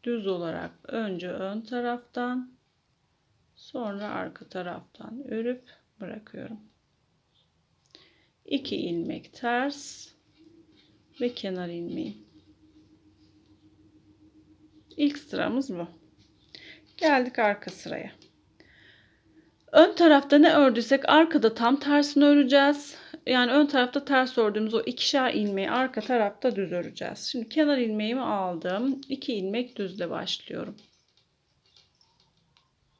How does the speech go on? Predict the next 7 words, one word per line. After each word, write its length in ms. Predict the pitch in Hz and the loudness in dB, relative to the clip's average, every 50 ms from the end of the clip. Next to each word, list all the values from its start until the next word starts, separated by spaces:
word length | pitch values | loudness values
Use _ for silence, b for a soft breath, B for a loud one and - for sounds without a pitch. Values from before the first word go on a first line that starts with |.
| _ _ _ _ _ _ _ _ _ _ _ _ _ _ _ _ b b b b b b b b b b _ - | _ _ _ _ _ _ _ _ _ _ _ _ _ _ _ _ b b b b b b b b b b _ 2
Bir 140 | 254 311 320 | 4 4 4
ilmekten 720 | - - 262 262 262 262 262 262 - - 269 262 254 - | 4 2 2 2 2 0 0 -2 -4 -2 -2 0 0 -2
iki 260 | - 269 262 - 294 | -4 -8 -6 -6 -6
ilmek 420 | - 262 262 247 233 240 247 240 - | -4 -2 -2 -2 -4 -4 -6 -6 -10
çıkarmıştık 840 | - - - 247 247 240 233 247 247 - - - 254 254 _ - | -10 -6 -4 -2 -2 -2 -2 -4 -6 -6 -6 -8 -12 -12 _ -10
ya, 180 | - - 214 208 294 320 _ | -10 -10 -10 -12 -18 -20 _
onu 480 | - 254 240 220 208 214 214 208 214 | -8 -6 -6 -6 -6 -8 -8 -10 -14